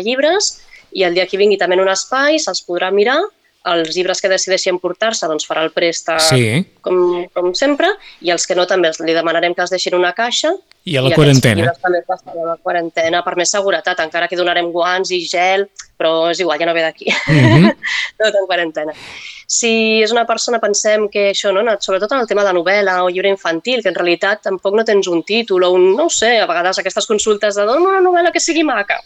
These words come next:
Speaker 1: no? Una cosa és molt àmplia, doncs també trucarem i tindrem preparat un qüestionari per preguntar, doncs, si prefereix en català, en castellà, que sigui llarg, que sigui curt, quin és l'últim llibre que s'ha llegit, quin és el seu autor preferit, en fi, tindrem una
Speaker 2: Sí, sí.
Speaker 1: xerradeta,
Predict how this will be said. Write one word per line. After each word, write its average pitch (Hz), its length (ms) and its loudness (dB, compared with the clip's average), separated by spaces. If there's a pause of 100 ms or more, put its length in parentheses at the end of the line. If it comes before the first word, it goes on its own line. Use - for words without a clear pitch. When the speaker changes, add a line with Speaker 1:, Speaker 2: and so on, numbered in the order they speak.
Speaker 1:
no? 320 140 -4 (520)
Una 202 200 0
cosa 202 180 0
és 196 140 -8
molt 196 220 0
àmplia, 254 380 -2 (320)
doncs 175 180 -4
també 170 260 -2
trucarem 226 580 -2
i 220 60 0
tindrem 165 300 -4
preparat 175 400 -4
un 175 100 -8
qüestionari 202 600 -2
per 208 120 -6
preguntar, 160 400 -4
doncs, 165 160 -2
si 175 80 -6
prefereix 170 420 -2
en 165 120 0
català, 247 340 0
en 220 80 0
castellà, 214 540 0
que 196 80 -6
sigui 180 260 -2
llarg, 202 200 0
que 214 60 -12
sigui - 360 -4
curt, 208 320 4
quin 185 140 2
és 180 100 2
l'últim 180 260 2
llibre 185 220 2
que 185 80 -2
s'ha 190 160 -4
llegit, 220 500 2
quin 202 160 2
és 190 120 0
el 185 100 0
seu 190 180 0
autor 185 220 -2
preferit, 247 420 -2
en 277 140 0
fi, 202 180 0
tindrem 214 240 2
una 214 160 2
Speaker 2:
Sí, 226 140 4
sí. - 20 4
Speaker 1:
xerradeta, 285 380 2